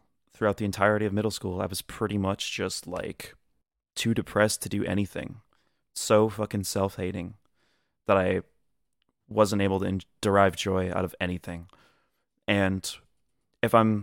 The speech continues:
being dramatic, I'll say that my life is still like that to this day, and it kind of is, but not even close to as bad as it was back then. And on top of that, like, you know, uh, girls, like, rejected me, and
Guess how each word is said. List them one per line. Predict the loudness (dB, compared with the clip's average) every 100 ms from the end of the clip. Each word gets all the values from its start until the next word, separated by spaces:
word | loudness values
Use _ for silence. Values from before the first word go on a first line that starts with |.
| 0
being | 2 2
dramatic, | 2 0 2 2 2 0
I'll | -4 -2
say | 2 2
that | 2 0
my | 0
life | 0 -2 -2
is | -8 -6 -8 -8
still | -4 2 4 4
like | 2 0
that | -2 -2
to | -6
this | -6
day, | -4 -2 -2 -4 -12 _ -2
and | -2
it | 0
kind | 0 0
of | 0
is, | -2 -2 -6
but | 0 0 0 _ _ _ _
not | 2 2
even | 0
close | -4 -4 -4 -2
to | -4
as | 0
bad | 0 0
as | -4
it | -4
was | -4 -4
back | -4 -6 -6
then. | -8 -8 -10 _ _ _ _ _ -2
And | 0 2 -2 -6 -14 _ -2
on | 0
top | 4 2
of | 4
that, | 2 2 0
like, | -4 -6 -10 -20 _ _ _ _ _ -12
you | -10
know, | -10 -14 -18 _ _ _ _ -4
uh, | 0 0 -2 -8 _ _ _ -14 0
girls, | 2 4 2 0
like, | -4 -4
rejected | -6 -4 -4 -4 -6
me, | -4 -2 -2 -4
and | -8 -14